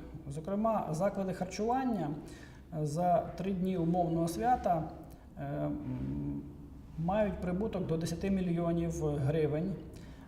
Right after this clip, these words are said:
а заклади розміщення — до п'яти мільйонів.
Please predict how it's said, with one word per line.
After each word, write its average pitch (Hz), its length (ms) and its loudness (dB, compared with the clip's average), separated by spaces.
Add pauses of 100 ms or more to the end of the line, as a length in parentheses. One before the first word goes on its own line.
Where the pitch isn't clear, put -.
(120)
а 147 420 4
заклади 185 380 0
розміщення — 202 680 2
до 170 80 0
п'яти 170 280 0
мільйонів. 123 720 -2